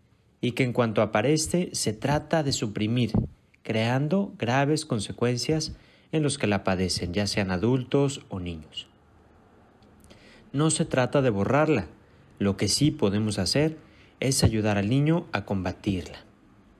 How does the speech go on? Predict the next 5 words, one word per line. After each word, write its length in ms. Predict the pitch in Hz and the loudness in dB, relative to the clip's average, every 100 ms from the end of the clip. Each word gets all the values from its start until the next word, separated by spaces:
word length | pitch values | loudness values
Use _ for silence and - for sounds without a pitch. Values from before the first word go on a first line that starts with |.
| _ - - - _ - _ - - - - - - - - - - - | _ -20 -20 -20 _ -20 _ -20 -20 -20 -20 -20 -20 -20 -20 -20 -20 -6
Es 220 | 123 - | -2 2
importante 680 | 170 143 113 120 123 110 113 | 2 4 2 2 0 2 0
que 120 | 104 | 0
los 160 | 95 | -4
papás 600 | - 110 120 131 135 - | -4 -4 0 2 2 -2